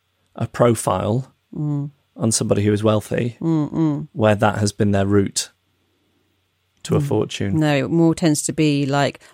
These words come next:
Speaker 2: luck, hereditary or hard work.
Speaker 1: Yeah.
Speaker 2: Yeah.
Speaker 1: Yeah, it's a, it, you, you see on the face of it, "God, they just worked really hard and they had an idea and it came off for them." Oh, hang on a moment, what's this bit about the parents giving them a million pounds <laughs> to get started?
Speaker 2: <laughs> Yeah, yeah, yeah.
Speaker 1: It's all that stuff, isn't it?
Speaker 2: Yeah,
Speaker 1: So
Speaker 2: yeah, yeah.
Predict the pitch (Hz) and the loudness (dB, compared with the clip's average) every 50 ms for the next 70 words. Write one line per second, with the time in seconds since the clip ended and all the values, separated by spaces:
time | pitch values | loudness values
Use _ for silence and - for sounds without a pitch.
0 | _ - 143 151 156 147 - - - - - 160 156 160 156 - - - 156 143 | _ -4 0 2 4 4 2 0 -6 -8 -2 0 0 0 0 -2 -4 -2 0 0
1 | 139 139 160 143 131 135 156 151 151 143 139 127 - - - - - _ _ - | 0 0 0 0 0 0 0 0 0 0 0 -2 -4 -6 -12 -20 -20 _ _ -6
2 | - 403 381 339 - - 170 - 180 165 156 143 135 131 139 135 - _ _ _ | 0 2 2 2 2 0 0 0 2 2 4 4 2 0 -2 -4 -8 _ _ _
3 | _ _ _ _ _ 240 190 - 110 110 - - - - - 214 208 - - - | _ _ _ _ _ -4 -2 0 0 0 0 -2 -2 -4 -4 -6 -12 -18 -20 -20
4 | - - _ _ - - 131 - - - - 139 143 - 123 131 135 135 - - | -20 -20 _ _ -6 -4 -4 -4 -4 -4 -2 -2 -2 0 0 0 2 2 2 2
5 | 143 131 123 113 - 127 120 117 - - - - - - - 175 170 - - 160 | 4 2 2 2 2 2 2 2 0 -4 -6 -8 -12 -10 -10 -12 -10 -8 -8 -8
6 | - 170 160 - 156 151 - - 135 135 139 139 156 175 185 165 123 113 110 107 | -6 -8 -4 -2 -2 0 0 0 0 0 2 2 2 2 2 2 0 -2 -2 0
7 | 120 117 120 117 120 117 127 131 123 110 113 - - 127 120 117 117 117 - - | 0 0 0 0 2 2 2 2 2 0 -2 -4 -4 -4 -2 -2 -2 -4 -4 -10
8 | - _ _ _ _ _ _ _ _ _ _ _ _ _ _ - 123 113 110 - | -20 _ _ _ _ _ _ _ _ _ _ _ _ _ _ -6 -6 -4 -4 -4
9 | 127 143 147 135 - _ _ _ _ _ _ _ _ _ _ _ _ _ _ - | -4 -4 -6 -8 -10 _ _ _ _ _ _ _ _ _ _ _ _ _ _ -14
10 | - - - - - - 247 285 277 220 170 - 110 101 104 120 143 160 - - | -14 -14 -18 -20 -8 -2 0 2 2 2 2 2 2 0 0 0 0 -2 -2 -2
11 | 147 - - 131 107 110 107 - - 107 - - 117 107 98 107 107 - - - | -4 -2 0 2 2 2 2 0 0 -2 -4 -4 -2 -2 -2 -2 -4 -4 -4 -2
12 | - - 117 123 110 104 101 101 104 101 98 98 98 98 95 - - - - - | -2 -2 0 0 2 2 2 2 2 2 2 0 0 -2 -4 -4 -4 -4 -2 -2
13 | 73 - - - - 247 214 226 202 214 214 196 214 196 - - - 196 - 190 | 0 2 2 4 4 4 2 2 2 2 0 0 2 2 0 0 2 0 0 0
14 | 180 160 - 247 - - 151 131 117 - 190 190 180 175 - 277 269 180 160 160 | 0 -2 -4 -4 -4 -2 0 0 0 0 0 -2 0 0 0 0 -2 -2 -2 -2
15 | 151 147 143 139 143 143 139 - - 494 466 370 370 - 123 127 - - 117 110 | -4 -6 -6 -8 -10 -10 -10 -4 -2 0 2 2 2 2 2 0 -2 -2 -2 -2
16 | - - 113 104 110 104 101 101 98 175 170 160 156 147 143 135 - 139 135 135 | -2 -4 -4 -4 -4 -2 -2 -2 -2 -2 -4 -6 -6 -6 -6 -6 -6 -6 -6 -6
17 | 135 135 135 135 | -6 -6 -8 -8